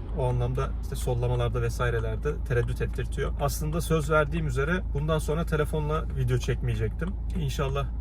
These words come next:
bir cihaz sipariş ettik, gelecek, onunla çekerim diyordum ama o da sürekli ertelendi, ertelendi, ertelendi.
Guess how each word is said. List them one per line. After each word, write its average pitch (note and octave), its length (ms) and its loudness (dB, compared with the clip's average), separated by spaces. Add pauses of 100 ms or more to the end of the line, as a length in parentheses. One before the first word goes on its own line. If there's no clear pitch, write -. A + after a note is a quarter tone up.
bir C3+ 220 -2 (100)
cihaz B2 280 0
sipariş B2 440 -2
ettik, B2+ 260 -4 (240)
gelecek, C3+ 400 2 (200)
onunla C3+ 220 0
çekerim A#2+ 400 0
diyordum B2 200 0
ama B2 140 2
o A#2 60 0
da B2 60 0
sürekli B2 340 0
ertelendi, A#2 460 0
ertelendi, A2+ 440 -2
ertelendi. A#2 540 0